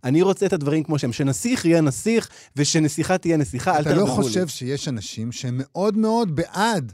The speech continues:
Speaker 2: הטרלול הפרוגרסיבי במרכאות כפולות? זאת אומרת, הם בעד שוויון, הם בעד הנכחה של נרטיבים שהם לא גבריים, והם לא סטרייטים וכולי וכולי, אבל הם לא רוצים שיפגעו להם בקלאסיקות, כי קלאסיקה זה דבר מקודש גם לליברלים גמורים?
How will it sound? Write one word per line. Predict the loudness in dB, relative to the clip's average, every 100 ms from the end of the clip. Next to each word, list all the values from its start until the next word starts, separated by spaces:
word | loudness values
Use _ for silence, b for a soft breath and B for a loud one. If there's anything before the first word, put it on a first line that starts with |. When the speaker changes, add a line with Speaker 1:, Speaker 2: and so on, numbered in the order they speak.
| -14 -14
Speaker 2:
הטרלול | -10 -10 -8 -6 -4 -2
הפרוגרסיבי | -4 -6 -6 -6 -14 -10 -8 -8
במרכאות | -10 -12 -14 -14 -16 -18 _
כפולות? | -8 -4 -4
זאת | -4
אומרת, | -8
הם | -6 -6
בעד | -6 -8 -8
שוויון, | -12 -12 -6 -2 0 0 -2
הם | -2
בעד | -4 -6 -6 -10 b b
הנכחה | -6 -6 -6 -10 -4 -4 -4 -8 _ _
של | -6
נרטיבים | -2 -2 -4 -6 -6 -6
שהם | -8 -6 -4
לא |
גבריים, | -2 -4 -4 -2 0 2 2 2 0 b b
והם | -8 -6 -4
לא | -4
סטרייטים | -6 -2 -2 0 -2
וכולי | 0 0
וכולי, | 0 0 0 2 2 0
אבל | -4 -2
הם | 0
לא | 2 2
רוצים | 2 0 -4
שיפגעו | -8 -4 -2
להם | -2
בקלאסיקות, | -2 -6 -8 -8 -10
כי | -10
קלאסיקה | -14 -8 -8 -8 -8
זה | -8
דבר | -6 -4 -2
מקודש | -4 -8 -14 -6 -4 -4 -4
גם | -6 -4 -2
לליברלים | -2 -2 0 0 0 -2 -4
גמורים? | -2 0 0 -2